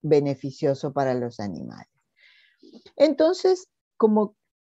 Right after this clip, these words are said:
nuestra formación es en bienestar animal, quisimos ver cómo están los animales. ¿Y qué es el bienestar animal? Es el estado físico y mental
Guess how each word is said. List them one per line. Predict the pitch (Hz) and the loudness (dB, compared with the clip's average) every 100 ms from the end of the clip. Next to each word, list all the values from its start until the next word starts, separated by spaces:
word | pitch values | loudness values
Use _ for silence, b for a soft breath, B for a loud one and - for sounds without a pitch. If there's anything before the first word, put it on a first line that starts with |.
| _ | _
nuestra | 185 190 196 - 170 | 0 2 2 2 0
formación | - 160 165 196 311 302 | 0 -2 0 -2 0 0
es | 156 135 | -2 -2
en | 131 | -4
bienestar | 135 127 127 127 139 | -2 -2 -2 -4 -4
animal, | 135 131 127 123 120 - - | -2 -4 -4 -4 -4 -8 -4
quisimos | 202 262 302 285 | -2 -2 -2 2
ver | 226 233 | 2 2
cómo | 139 127 | -2 -6
están | 127 - 117 | -6 -6 -6
los | 107 113 | -6 -8
animales. | 113 110 95 95 151 156 | -12 -14 -14 -8 -6 -6
¿Y | 247 | -2
qué | 320 277 | 4 4
es | - 127 | 2 -2
el | 123 | -2
bienestar | 127 117 110 110 110 98 | -2 -2 -4 -6 -6 -4
animal? | 98 113 101 90 - _ _ _ | -6 -8 -8 -12 -18 _ _ _
Es | 311 339 | -2 2
el | 277 | 4
estado | 185 - 196 196 | 2 2 0 0
físico | 185 - 254 - 139 - 135 | -2 0 0 0 -10 -6 -6
y | |
mental | 147 180 208 214 269 285 359 | -2 2 2 4 4 4 0